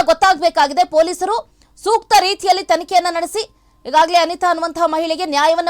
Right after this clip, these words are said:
ಒದಗಿಸಿಕೊಡ್ಬೇಕು. ಅಷ್ಟೇ ಅಲ್ಲದೆ ಈ ರೀತಿ hit and run ಮಾಡುವಂಥವರಿಗೂ ಕೂಡ ಭಯವನ್ನ ಮುಟ್ಟಿಸ್ಬೇಕು. ಅಲ್ಲಿವರೆಗೂ ಕೂಡ ಇದೆಲ್ಲ ಆಗ್ತಾನೆ ಇರುತ್ತೆ. ಪೊಲೀಸರು ಸೂಕ್ತ ಕ್ರಮವನ್ನ ತಗೊಂಡು ಕಾನೂನಿನ ಅಡಿಯಲ್ಲಿ ಸೂಕ್ತ ಶಿಕ್ಷೆಯನ್ನ, ಸೂಕ್ತ, ಆ, ಕಾನೂನಿನ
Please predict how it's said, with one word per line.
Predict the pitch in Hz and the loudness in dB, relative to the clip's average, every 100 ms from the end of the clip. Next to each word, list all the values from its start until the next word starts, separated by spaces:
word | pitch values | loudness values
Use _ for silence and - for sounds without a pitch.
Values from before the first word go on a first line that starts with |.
| 311 | -2
ಒದಗಿಸಿಕೊಡ್ಬೇಕು. | 277 320 339 311 302 320 311 392 | -4 -10 -4 -2 0 0 0 0
ಅಷ್ಟೇ | 311 285 349 | -2 -2 -2
ಅಲ್ಲದೆ | 330 311 392 - _ - | 0 2 0 0 _ -10
ಈ | 254 | -6
ರೀತಿ | 339 381 392 | -4 -4 -4
hit | 302 311 | -6 0
and | 370 370 | -2 0
run | 359 | -2
ಮಾಡುವಂಥವರಿಗೂ | 302 302 339 359 359 339 339 349 | 0 -2 0 0 0 -2 -2 -8
ಕೂಡ | 349 330 | -4 -2
ಭಯವನ್ನ | 330 254 294 339 359 | 0 2 2 0 -2
ಮುಟ್ಟಿಸ್ಬೇಕು. | 302 359 320 349 247 - _ _ - | -6 -10 -2 -2 -2 -20 _ _ -6
ಅಲ್ಲಿವರೆಗೂ | 247 339 349 359 | -2 2 2 2
ಕೂಡ | 359 349 349 370 | -4 -2 2 2
ಇದೆಲ್ಲ | 277 320 339 | 2 0 2
ಆಗ್ತಾನೆ | 302 311 - 349 339 | 2 2 -2 -2 -4
ಇರುತ್ತೆ. | 311 320 - _ _ - | -6 -8 -12 _ _ -2
ಪೊಲೀಸರು | 262 330 359 359 392 | 2 2 0 -4 -6
ಸೂಕ್ತ | - 311 - 381 | -8 -8 -6 -4
ಕ್ರಮವನ್ನ | 339 285 285 359 359 349 | -2 0 0 0 -2 -2
ತಗೊಂಡು | 330 320 330 | -4 -4 -8
ಕಾನೂನಿನ | 427 294 320 349 | -2 -2 -2 -2
ಅಡಿಯಲ್ಲಿ | 311 294 370 330 - _ _ _ | -2 0 0 -2 -4 _ _ _
ಸೂಕ್ತ | 403 440 - 392 | -4 -4 0 -2
ಶಿಕ್ಷೆಯನ್ನ, | 370 - 392 349 330 403 - _ _ | -2 -8 0 0 0 -6 -6 _ _
ಸೂಕ್ತ, | - 381 - - 302 - _ _ _ - | -6 -6 -2 2 2 2 _ _ _ -6
ಆ, | 277 | -6
ಕಾನೂನಿನ | 277 302 381 392 | 0 0 0 0